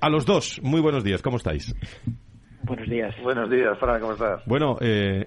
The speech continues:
Speaker 1: enhorabuena a todos. Eh, yo creo que algo ha quedado de esta, de esta gala, sobre todo después de, de su desarrollo. ¿Cuál es vuestra opinión? <laughs>
Speaker 2: Bueno, pues, eh, yo creo que la verdad es que estamos, estamos muy contentos, yo creo todos, por, por lo que pasó este,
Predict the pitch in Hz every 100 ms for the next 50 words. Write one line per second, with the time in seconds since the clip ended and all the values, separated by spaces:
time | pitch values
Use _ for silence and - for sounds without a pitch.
0 | - 113 131 139 143 135 151 160 185 -
1 | - - 98 87 85 82 82 78 76 -
2 | 85 120 131 165 185 190 139 101 92 165
3 | 170 80 87 - 92 82 80 - 82 101
4 | - 95 113 135 139 131 175 165 117 123
5 | 113 120 120 98 104 95 87 80 - 87
6 | 92 92 104 92 98 147 127 82 117 117
7 | 113 110 101 104 160 - - - - -
8 | - - - - - - - - - -
9 | - - - - - - 131 120 113 120
10 | 117 120 127 123 127 135 120 127 127 -
11 | 139 - 139 135 135 123 143 - 123 127
12 | 127 123 120 110 113 113 113 110 113 117
13 | 123 120 120 117 - - 110 - - 104
14 | 107 - 107 104 - 113 110 101 - 104
15 | 101